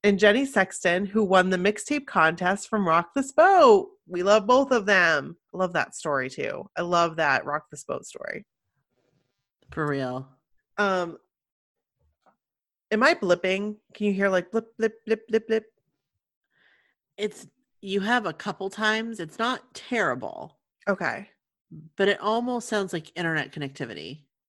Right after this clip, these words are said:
Speaker 1: Okay. It's so, it's like feedback in my mic. So if you guys hear, like, some feedback, I,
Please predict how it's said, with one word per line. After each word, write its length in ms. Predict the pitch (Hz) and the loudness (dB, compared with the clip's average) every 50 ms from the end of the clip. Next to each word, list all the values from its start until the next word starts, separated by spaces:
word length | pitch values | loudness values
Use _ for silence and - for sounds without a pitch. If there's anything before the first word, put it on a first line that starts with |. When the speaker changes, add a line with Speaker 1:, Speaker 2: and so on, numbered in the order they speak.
| _ - | _ -2
Speaker 1:
Okay. 320 | 185 180 - - - - - _ _ _ _ _ _ _ _ _ _ _ _ _ _ _ _ _ _ _ _ _ _ _ _ _ _ _ _ _ | 0 0 0 -2 -4 -8 -14 _ _ _ _ _ _ _ _ _ _ _ _ _ _ _ _ _ _ _ _ _ _ _ _ _ _ _ _ _
It's 340 | 196 202 190 196 - - - - - - | 0 0 0 -2 -6 -14 -18 -20 -14 -6
so, 180 | - 247 262 - - _ _ _ | -4 -4 -4 -4 -6 _ _ _
it's 200 | 180 196 190 - | -8 -8 -4 0
like 320 | 214 208 190 196 - - _ _ _ _ _ _ - _ | 0 0 0 -2 -6 -16 _ _ _ _ _ _ -20 _
feedback 480 | - 240 247 254 202 202 185 175 175 - | -6 -4 -4 0 2 2 2 2 0 -4
in 100 | 180 170 | -6 -4
my 120 | 160 160 | -4 -2
mic. 240 | 156 160 156 139 - | -2 -2 -4 -4 -4
So 120 | - 208 190 | -4 -4 -4
if 100 | 185 - | -2 -2
you 80 | 208 | 2
guys 240 | 226 247 262 254 262 | 2 4 4 2 0
hear, 340 | - - 208 196 190 190 196 | 0 2 4 6 6 6 4
like, 220 | 185 180 170 170 - | 4 2 -2 -2 -2
some 160 | - 170 175 | -4 -6 -4
feedback, 540 | - 170 170 175 170 175 180 185 185 185 - | -6 -6 -8 -4 0 2 2 2 2 0 0
I, 140 | 143 147 | -2 -2